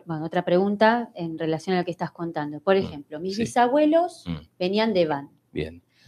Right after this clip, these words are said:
Speaker 1: Eh, y si yo quiero, por ejemplo, hacerme ciudadana,
Speaker 2: Sí.
Speaker 1: eh, ¿qué validez legal tiene, digamos, eh, eh, lo que ustedes me darían, por ejemplo, por ser ciudadana
Speaker 2: Claro, bueno,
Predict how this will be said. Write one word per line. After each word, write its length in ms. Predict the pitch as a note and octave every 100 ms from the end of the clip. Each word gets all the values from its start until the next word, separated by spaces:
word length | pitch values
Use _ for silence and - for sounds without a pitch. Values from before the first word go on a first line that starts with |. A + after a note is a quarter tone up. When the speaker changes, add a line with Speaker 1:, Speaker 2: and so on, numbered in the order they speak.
| _
Speaker 1:
Eh, 320 | F3 E3 D#3+ -
y 60 |
si 160 | E3+ G3
yo 260 | - A#3 A3+
quiero, 360 | A#3 B3 B3+
por 120 | G3+
ejemplo, 640 | F#3 - G#3+ G#3+ A#3 B3 C4
hacerme 440 | F3 - G3+ G3+
ciudadana, 680 | G3+ F3 F3 E3 D#3 D#3 D#3 _ _ -
Speaker 2:
Sí. 120 | - G3
Speaker 1:
eh, 320 | F#3 F3+ F3+
¿qué 160 | C#4+ D#4+
validez 760 | B3 G3+ F#3+ F#3 F3+ - - _ _
legal 680 | F3 E3 E3 F3 G3 B3+ D4+ - _ _ _ -
tiene, 520 | F#3+ F3+ E3+ D#3+ D#3
digamos, 600 | D#3 D3+ D3 D3 - -
eh, 320 | D#3+ D#3 D#3+
eh, 220 | D#3+ - E3
lo 120 | D#3
que 120 | D#3+
ustedes 280 | - G#3 F3
me 120 | E3+
darían, 340 | D#3+ D#3 D#3
por 100 | D#3
ejemplo, 400 | D#3 F3 F#3 G#3
por 140 | G3+ E3+
ser 140 | F3
ciudadana 640 | F3 E3+ E3+ E3 E3 D#3 D#3
Speaker 2:
Claro, 460 | A2 E2+ D#2+ D#2 -
bueno, 540 | A2+ G2 F2 D2